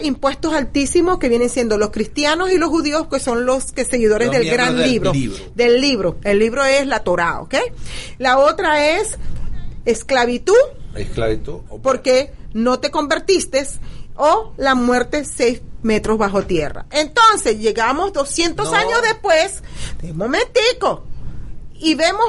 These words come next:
Speaker 1: un fenómeno que está pasando dentro de los Estados Unidos, que los primeros en convertirse al Islam son los descendientes de aquellos que prefirieron ser esclavos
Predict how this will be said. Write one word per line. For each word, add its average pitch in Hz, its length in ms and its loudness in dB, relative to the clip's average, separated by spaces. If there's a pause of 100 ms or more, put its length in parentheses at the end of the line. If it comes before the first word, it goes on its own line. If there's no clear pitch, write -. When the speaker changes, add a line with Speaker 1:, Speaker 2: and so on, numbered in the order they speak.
(120)
Speaker 1:
un - 60 -2
fenómeno 392 580 0
que 370 80 -4
está 320 220 -2
pasando 359 360 0
dentro 349 280 0
de 349 60 2
los 302 120 2
Estados 294 380 0
Unidos, 330 280 0
que 302 100 0
los 277 160 0
primeros 277 380 -2
en 392 60 -4
convertirse 311 680 -2
al 339 140 0
Islam 349 340 2 (200)
son 320 240 2
los 392 160 4
descendientes 330 760 0
de 285 60 2
aquellos 311 340 0
que 392 140 -2
prefirieron 302 500 2
ser 311 160 2
esclavos 403 680 2